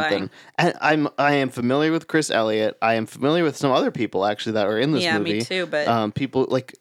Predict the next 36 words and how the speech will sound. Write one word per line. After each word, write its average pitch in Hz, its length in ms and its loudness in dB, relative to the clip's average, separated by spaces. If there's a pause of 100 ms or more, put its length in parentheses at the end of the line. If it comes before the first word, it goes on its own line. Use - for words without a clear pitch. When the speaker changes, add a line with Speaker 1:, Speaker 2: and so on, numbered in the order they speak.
(120)
Speaker 1:
I, 87 180 0 (680)
including 123 400 0
Chris 117 180 -4
Elliott, 110 320 0
people 117 260 -2
in, 107 200 0
like, 95 180 -2
who 120 100 0
are 110 80 0
in 117 140 -2
Caddyshack. 104 720 0 (520)
Um, 98 440 0 (680)
so, 175 200 0
like, 151 200 2
not 202 240 0
that - 120 -8
they 156 100 2
weren't, 135 400 -2 (220)
you 311 160 2
know. 147 260 0
Speaker 2:
David 254 300 0
Letterman's 226 500 -2
in 175 140 -4
there. 165 240 -4 (360)
Speaker 1:
<laughs> 156 360 -6
He's 185 300 -2
really? 123 320 2
I 156 60 0
didn't 196 80 -4
Speaker 2:
Yeah. 185 200 -2
Speaker 1:
even 113 120 0
notice 98 220 -4
that. 101 200 -2 (540)
That's 120 180 -6
so 135 240 -4
bizarre. 107 540 -2